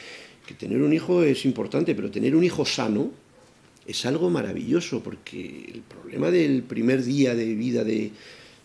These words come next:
de un hijo, uf, te cambia completamente la vida.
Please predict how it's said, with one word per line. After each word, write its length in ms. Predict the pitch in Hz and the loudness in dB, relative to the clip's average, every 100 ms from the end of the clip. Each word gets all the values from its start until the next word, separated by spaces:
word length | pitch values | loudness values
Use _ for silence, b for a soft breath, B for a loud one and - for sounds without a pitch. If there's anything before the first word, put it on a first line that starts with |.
| - | -8
de 100 | 107 | -2
un 100 | 104 | 0
hijo, 600 | 110 - 208 185 - - - - - | -2 -2 0 0 -2 -8 -16 -18 -14
uf, 220 | - - | -14 -16
te 100 | - | -16
cambia 320 | 135 127 170 | -8 -4 -4
completamente 720 | - - - 147 123 85 - - | -6 -16 -12 -10 -6 -6 -6 -8
la 140 | - | -8
vida. 360 | 120 139 - | -2 -2 -4